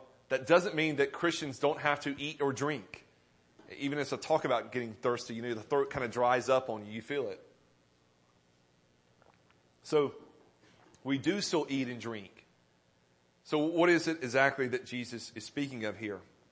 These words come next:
Well, he's telling us that he is all that we need, that he sustains us through the wilderness wanderings of life.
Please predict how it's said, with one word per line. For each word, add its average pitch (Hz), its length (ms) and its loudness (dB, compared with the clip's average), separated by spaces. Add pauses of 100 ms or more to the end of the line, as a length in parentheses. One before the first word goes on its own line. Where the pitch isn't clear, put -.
(1000)
Well, 127 280 2 (280)
he's 147 160 -6
telling 190 260 2
us 143 140 0
that - 180 0
he 180 220 -4
is 160 160 2
all 143 220 6
that 139 80 -4
we 131 100 -2
need, 127 340 -6 (440)
that 127 100 0
he 185 160 0
sustains 185 560 2
us 113 260 4
through 151 340 2 (320)
the 147 80 4
wilderness 165 520 4
wanderings 151 580 4
of 120 140 2
life. 139 500 4